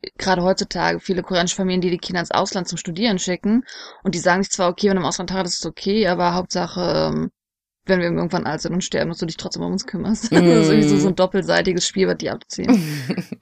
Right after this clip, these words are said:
Speaker 1: Ja.
Speaker 2: Ja, die jüngeren Geschwister, die können durchaus Korea verlassen. Also es wird tatsächlich nur vom ältesten Sohn so erwartet. Heute hat sich da aber schon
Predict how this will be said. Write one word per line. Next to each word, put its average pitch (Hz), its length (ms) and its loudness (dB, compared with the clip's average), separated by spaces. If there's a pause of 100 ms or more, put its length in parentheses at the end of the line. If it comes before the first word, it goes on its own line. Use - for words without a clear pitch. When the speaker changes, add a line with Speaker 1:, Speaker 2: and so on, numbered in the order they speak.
Speaker 1:
Ja. - 220 -2
Speaker 2:
Ja, 180 160 4
die 156 140 0
jüngeren 247 400 8
Geschwister, 294 420 4
die 233 140 2
können 254 300 4
durchaus 247 480 4
Korea 135 340 0
verlassen. 120 760 0
Also 156 200 0
es 165 160 -2
wird 180 160 -2
tatsächlich 165 420 0
nur 151 140 0
vom 196 160 -2
ältesten 208 500 0
Sohn 180 300 0
so 135 120 -4
erwartet. 104 960 -6 (120)
Heute 170 340 6
hat 175 160 2
sich 180 100 -4
da 151 120 2
aber 147 240 4
schon 147 380 0